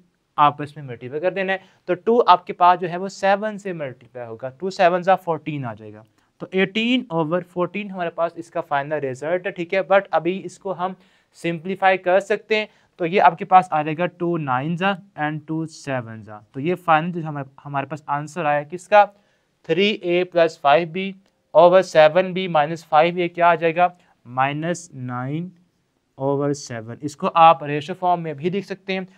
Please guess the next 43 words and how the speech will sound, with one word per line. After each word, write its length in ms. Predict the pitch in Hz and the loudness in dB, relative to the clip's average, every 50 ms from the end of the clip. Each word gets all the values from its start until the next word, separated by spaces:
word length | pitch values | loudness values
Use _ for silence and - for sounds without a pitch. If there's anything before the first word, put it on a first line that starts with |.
| _ _ _ | _ _ _
तो 80 | - 165 | -8 -6
ये 160 | 156 185 190 | -2 -2 -2
बन 200 | 175 165 151 147 | 0 0 -2 -2
जाएगा 240 | 143 147 147 151 160 | -2 -4 2 2 2
आपके 180 | 156 156 - | 2 2 -2
पास 360 | 156 - 151 147 151 151 - - | -6 -2 2 2 2 0 -2 -10
माइनस 680 | 131 131 127 131 135 139 143 147 147 156 160 165 151 - | -16 -12 -4 -2 0 0 0 -2 -6 -8 -10 -10 -12 -14
नाइन 460 | 131 127 123 123 123 131 147 170 185 170 _ _ _ _ _ _ _ _ _ _ - | -12 -8 -6 -6 -6 -6 -8 -12 -12 -16 _ _ _ _ _ _ _ _ _ _ -20
रेशियो 640 | 120 117 120 123 127 123 - - 147 151 165 165 160 _ _ _ _ _ _ _ _ _ _ _ _ | -18 -14 -12 -10 -10 -12 -10 -8 -8 -8 -8 -8 _ _ _ _ _ _ _ _ _ _ _ _ _
सेवन, 500 | _ - - - 123 110 101 98 101 101 113 _ _ _ - | _ -20 -16 -12 -12 -12 -12 -12 -18 -20 -20 _ _ _ -18
ठीक 160 | 131 127 - | -16 -8 -2
है। 180 | 156 165 170 - - | -2 -2 -2 -2 -6
ये 180 | 147 165 175 | -4 -2 -2
हमारे 280 | 175 165 160 160 151 147 | -2 -2 0 0 0 0
पास 200 | 151 151 151 156 | 2 0 -2 -2
इसका 260 | - 156 - - 165 151 | -2 -14 -12 -8 -8 -8
फाइनल 400 | - 147 131 127 123 127 139 135 | -6 -6 -8 -8 -6 -10 -12 -12
आंसर। 380 | - 120 110 110 110 - 120 | -12 -12 -16 -16 -16 -14 -16
तो 160 | 113 _ - | -14 _ -14
ये 200 | 131 139 160 165 165 | -8 -4 -4 -4 -4
था 100 | 156 147 | -8 -12
हमारा 260 | 139 131 131 131 139 | -12 -10 -8 -6 -6
आज 340 | 139 139 127 127 127 127 123 | -6 -4 -4 -6 -6 -6 -8
का 100 | - 151 | -14 -18
क्वेश्चन, 400 | 143 - 143 139 - - 170 165 | -12 -12 -12 -12 -10 -12 -16 -16
क्वेश्चन 340 | 160 - 139 131 - - 135 | -14 -16 -16 -16 -16 -20 -20
नंबर 280 | 131 127 123 127 123 113 | -18 -18 -14 -14 -14 -12
नाइन। 380 | 117 120 127 139 160 185 185 185 _ _ _ _ _ _ _ - | -8 -6 -4 -4 -4 -6 -8 -10 _ _ _ _ _ _ _ -2
अब 200 | 131 156 170 160 | 0 0 0 0
हम 140 | 156 170 165 | -4 -8 -8
नेक्स्ट 360 | 156 143 147 165 165 - - | -8 -6 -6 -6 -8 -8 -14
वीडियो 280 | 147 156 147 147 151 147 | -14 -12 -8 -8 -8 -8
में 160 | 147 151 143 | -8 -10 -8
आपका 340 | 139 135 127 131 - - 139 | -4 -4 -4 -4 -6 -12 -12
जो 100 | 135 131 | -12 -12
क्वेश्चन 320 | 135 - 139 - - 147 | -12 -12 -12 -12 -12 -16
नंबर 120 | 139 143 | -14 -14
टेन 400 | 139 139 _ - 170 175 185 196 | -14 _ _ -6 -4 -4 -4 -6
है, 220 | 185 151 160 147 151 | -10 -10 -10 -10 -10
उसके 400 | - 143 131 _ _ - 151 147 - - 131 _ _ _ - | -10 -14 -20 _ _ -10 -10 -10 -10 -14 -20 _ _ _ -8
काफ़ी 260 | 131 127 - - 185 | -8 -8 -8 -8 -12
पार्ट्स 400 | - - 147 151 147 143 147 160 | -4 -2 0 0 -2 -4 -8 -14
हैं, 140 | 156 165 | -14 -14